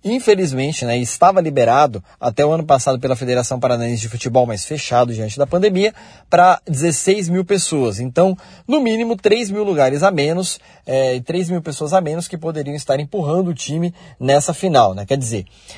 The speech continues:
da mesma forma que em dois mil e quatorze, a prefeitura não fez a sua parte, não deixou o próprio público zelado na condição total e plena de sua utilização. "Ah, mas a prefeitura fez isso, fez aquilo, reformou", tudo bem, mas o próprio público ainda não está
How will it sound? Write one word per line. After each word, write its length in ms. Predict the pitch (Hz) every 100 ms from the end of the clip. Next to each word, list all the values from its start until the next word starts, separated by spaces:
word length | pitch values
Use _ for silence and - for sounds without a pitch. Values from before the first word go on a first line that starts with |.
| - -
da 140 | - 131
mesma 240 | 165 208
forma 300 | 175 165 143
que 100 | 131
em 20 |
dois 160 | 131 123
mil 100 | 139
e 20 |
quatorze, 400 | 185 180 175 180
a 40 | 175
prefeitura 400 | 165 170 160 160
não 160 | 196
fez 200 | 208 190
a 40 | 185
sua 160 | 226
parte, 460 | 202 170 175 - - - -
não 240 | 160 226
deixou 400 | 214 196 151 160
o 40 | 147
próprio 320 | 143 139 139
público 400 | 127 139 135 147
zelado 480 | 143 180 147 160 175
na 120 | 170
condição 420 | 156 151 - 160
total 460 | - 233 - 151 185
e 60 | 190
plena 420 | 139 135 143 151 _ _
de 140 | - 147
sua 260 | - 143
utilização. 720 | 147 - 139 143 170 143 98 90 _ - - -
"Ah, 240 | - -
mas 140 | 180
a 60 | 180
prefeitura 420 | 196 190 180 196
fez 260 | 175 180 143
isso, 320 | 202 196 -
fez 200 | 175 165
aquilo, 340 | 135 - 208
reformou", 340 | 160 139 156 165
tudo 380 | _ 165 180 190
bem, 300 | 165 139 - _ - -
mas 180 | 127 131
o 80 |
próprio 260 | 135 160 156
público 520 | 135 180 175 185 180
ainda 280 | 160 160 180
não 160 | 160 180
está 400 | 170 - 139